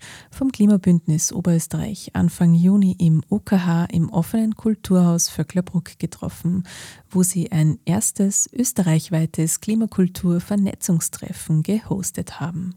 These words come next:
Thema dieses Treffens war Wissenstransfer und Erfahrungsaustausch zu Klimaschutz im Veranstaltungsbetrieb.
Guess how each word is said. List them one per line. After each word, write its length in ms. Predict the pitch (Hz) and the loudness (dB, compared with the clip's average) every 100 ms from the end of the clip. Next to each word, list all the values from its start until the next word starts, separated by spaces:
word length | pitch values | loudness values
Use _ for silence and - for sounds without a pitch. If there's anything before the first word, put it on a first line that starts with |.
| _ _ _ _ _ _ _ _ _ | _ _ _ _ _ _ _ _ _
Thema 300 | - 254 247 | -4 2 2
dieses 340 | 175 156 190 - | 2 0 -2 -6
Treffens 560 | - - 190 175 - | -8 -10 -6 -4 -2
war 280 | 165 156 147 | -2 -2 0
Wissenstransfer 1080 | 190 - 254 - - 202 196 - 175 175 175 | 0 0 -2 -2 -2 0 0 -2 0 0 0
und 260 | 190 208 - | 0 0 -2
Erfahrungsaustausch 1200 | 240 - 170 175 160 - 175 170 - 143 175 - - - - - | -6 -2 0 2 2 0 -4 -4 -4 -6 -6 -10 -16 -20 -20 -6
zu 300 | - 180 165 | 2 4 4
Klimaschutz 800 | - 196 233 240 202 190 - - | 0 0 0 -2 -2 -4 -4 0
im 280 | 170 160 | 2 2
Veranstaltungsbetrieb. 1600 | 160 - - 180 - 147 143 170 175 - 175 - - 208 - - | 0 -4 -6 -6 -6 -6 -6 -4 -6 -6 -8 -10 -12 -12 -12 -20